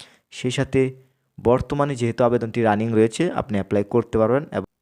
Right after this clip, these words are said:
সেই সাথে আবেদনের শেষ তারিখ এগারো জানুয়ারি দুই হাজার চব্বিশ। আশা করি মধুমতি ব্যাংকের এই পুরো সার্কুলারটি বুঝতে পেরেছেন।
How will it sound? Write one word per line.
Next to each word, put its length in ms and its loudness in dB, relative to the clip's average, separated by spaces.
সেই 280 -10
সাথে 440 -2
আবেদনের 580 0
শেষ 160 -2
তারিখ 240 2
এগারো 380 0
জানুয়ারি 460 0
দুই 100 0
হাজার 240 0
চব্বিশ। 480 -4
আশা 260 -4
করি 300 4
মধুমতি 540 0
ব্যাংকের 440 2
এই 140 -2
পুরো 260 0
সার্কুলারটি 500 0
বুঝতে 360 0
পেরেছেন। 340 -8